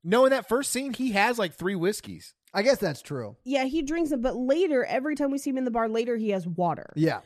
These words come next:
Speaker 3: So, like, I do think later on, yes, that's his pl-, 'cause he doesn't know anybody in town, and I think that's his place to, like, get to know
Speaker 1: Mm-hmm.
Speaker 3: people.
Speaker 2: Yeah.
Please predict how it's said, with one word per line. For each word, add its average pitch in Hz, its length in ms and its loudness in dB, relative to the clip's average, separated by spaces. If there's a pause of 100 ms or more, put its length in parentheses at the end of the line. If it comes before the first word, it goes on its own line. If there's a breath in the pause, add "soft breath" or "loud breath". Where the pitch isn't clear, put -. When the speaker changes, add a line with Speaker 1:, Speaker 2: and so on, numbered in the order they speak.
(140)
Speaker 3:
So, 269 240 4
like, 254 360 0 (240)
I 269 100 2
do 285 240 2
think 302 260 0
later 226 400 0
on, 226 360 0
yes, 190 360 -4
that's 202 220 -4
his 220 220 0
pl-, 214 200 -2
'cause 247 140 -2
he 302 100 2
doesn't 302 220 0
know 220 160 4
anybody 214 360 0
in 175 100 0
town, 180 440 -2
and 185 120 -6
I 180 80 -2
think 190 180 -4
that's 180 160 -6
his 175 160 -6
place 185 400 -4
to, 175 80 -12
like, 170 200 -4 (100)
get 175 140 -8
to - 100 -4
know 160 140 0
Speaker 1:
Mm-hmm. 135 100 -2
Speaker 3:
people. 294 500 -6
Speaker 2:
Yeah. 269 300 0